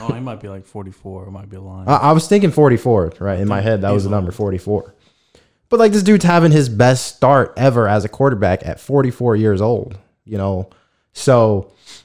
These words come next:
Speaker 2: like, when you're young, you're naive, right? And the importance and the value of positive thinking is,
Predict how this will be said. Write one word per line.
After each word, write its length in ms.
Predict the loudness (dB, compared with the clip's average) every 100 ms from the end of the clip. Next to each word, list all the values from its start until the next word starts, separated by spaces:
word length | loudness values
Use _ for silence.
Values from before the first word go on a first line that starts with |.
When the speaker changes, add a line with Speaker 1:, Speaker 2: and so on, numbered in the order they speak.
| _ _ _ _ _ _ _ -4
Speaker 2:
like, 160 | -2
when 120 | 2 2
you're 120 | 2
young, 480 | 2 2 2 2 -2 -10 _
you're 160 | -4 -2
naive, 680 | 0 -2 -4 -6 -12 -20 _ _ _ _ _ _ _ _ _ _ _ _ -12
right? 300 | -8 -8 -10 _ _ _ _
And 580 | -4 -2 -2 -4 -8 -12 -18 _ _ _
the 180 | -8 -2
importance 920 | -2 -2 0 0 0 -2 -4 -8 -14 -8
and 180 | -6 -4
the 80 |
value 680 | -6 -4 0 0 0 -4 -8 -8
of 480 | -8 -6 -8 -14 _ _
positive 680 | -12 -4 -2 -2 -2 -4 -4
thinking 720 | -10 _ -6 -6 -8 -14 -14 -20 _ _ _ _ _ _
is, 580 | -2 0 0 -4 -10